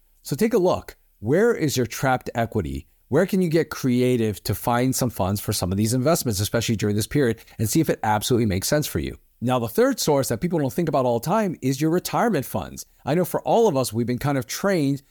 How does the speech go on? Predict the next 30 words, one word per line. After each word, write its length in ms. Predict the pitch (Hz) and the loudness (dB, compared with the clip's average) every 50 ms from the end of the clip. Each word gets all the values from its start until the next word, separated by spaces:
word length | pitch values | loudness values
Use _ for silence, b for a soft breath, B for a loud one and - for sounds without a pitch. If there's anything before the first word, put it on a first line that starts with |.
| b b b | b b b
to 100 | b 139 | b -2
think 160 | 135 160 151 131 | -2 -2 0 0
that 120 | 151 123 | 0 -2
retirement 440 | 127 123 - - 143 160 170 170 151 | -2 -2 -2 0 0 0 0 0 0
should 160 | - 156 - | 0 -2 0
all 260 | - 120 123 135 147 | 2 2 2 2 2
go 240 | 135 131 120 117 123 | 2 2 2 2 2
towards 420 | 123 - - 101 92 101 107 101 | 0 -4 -4 -4 -2 -2 -2 -2
the 60 | - 127 | -2 -2
stock 320 | - - 147 131 - - | 0 0 0 0 0 0
market, 400 | 139 123 110 104 - - - - B B B B B | 0 0 0 -2 -2 -4 -4 -6 B B B B B
that 160 | 117 123 - | -2 -2 0
it 100 | 127 117 | -2 -2
should 160 | - 143 127 | 0 0 0
be 240 | 120 123 120 120 117 | 2 2 2 2 0
something 300 | 113 - 135 139 147 139 | 0 0 0 0 0 0
that 260 | 123 117 113 107 - b b b | 2 0 0 -2 -6 b b b
we 80 | b 123 | b 0
don't 200 | 147 147 139 - | 0 0 -2 -2
touch 220 | - 180 180 - | 0 0 0 0
for 80 | - 147 | -2 -4
twenty 340 | - - - 160 165 165 151 | -2 0 0 0 2 2 2
to 120 | 127 127 | 0 0
thirty 320 | 120 - - 156 170 170 170 | -2 -2 0 0 2 2 0
years, 480 | 151 131 139 143 151 165 170 156 - - b b b | 0 2 2 2 4 4 2 0 -2 -6 b b b
and 120 | b 117 - | b -4 -2
all 220 | 135 151 175 196 | 0 2 2 2
of 80 | 180 165 | 2 2
that, 140 | 170 156 | 2 2
again, 360 | 156 143 143 156 135 104 92 | 2 0 0 0 0 0 -4